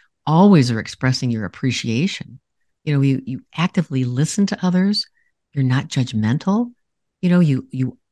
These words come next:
you're always there to offer a helping hand. And you also own and apologize when you think you've made an error or an indiscretion. So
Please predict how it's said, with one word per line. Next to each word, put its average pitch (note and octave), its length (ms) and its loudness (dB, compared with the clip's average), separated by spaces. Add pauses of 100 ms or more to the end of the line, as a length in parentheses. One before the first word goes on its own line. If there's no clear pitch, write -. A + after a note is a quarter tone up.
(120)
you're - 160 -20
always D#3 420 2
there D3+ 220 2
to D3 140 -4
offer C3 320 -4
a A#2+ 60 0
helping B2+ 340 -2
hand. D3 580 -2 (840)
And F#3+ 340 4 (240)
you G3 220 2
also A3 560 0 (260)
own F#3 240 6
and F#3+ 120 6
apologize F3+ 760 -2
when E3 140 -2
you E3 80 0
think F3+ 320 -4
you've F3+ 180 -2
made D#3+ 200 2
an D#3+ 160 -2
error D#3+ 400 -2
or D3+ 60 0
an D3+ 100 -2
indiscretion. E3 760 -4
So F3 400 -4